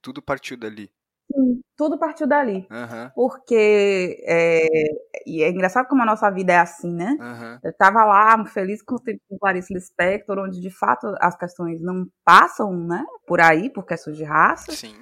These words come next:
Speaker 2: É, embora são questões de um corpo de uma mulher branca, <laughs> né?
Speaker 1: Uhum.
Speaker 2: Mas como é, como é um corpo de uma mulher branca, é um corpo da mulher universal, né?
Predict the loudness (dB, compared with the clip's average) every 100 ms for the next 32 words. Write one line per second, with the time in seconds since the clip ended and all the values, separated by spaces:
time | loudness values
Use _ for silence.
0 | 8 12 12 12 10 8 10 10 8 0
1 | -2 -4 -4 -4 -4 -4 -6 -8 -6 -6
2 | -6 -6 -4 -2 -2 -4 -6 -12 -12 -8
3 | -4 -2 -2 -2 -6 -12 -6 -4 -4 -6
4 | -2 0 2 2 0 0 2 2 2 0
5 | 0 -4 -2 -2 -2 -2 0 0 0 -2
6 | -4 -6 0 2 2 4 4 4 0 -2
7 | -2 -2 2 2 2 -4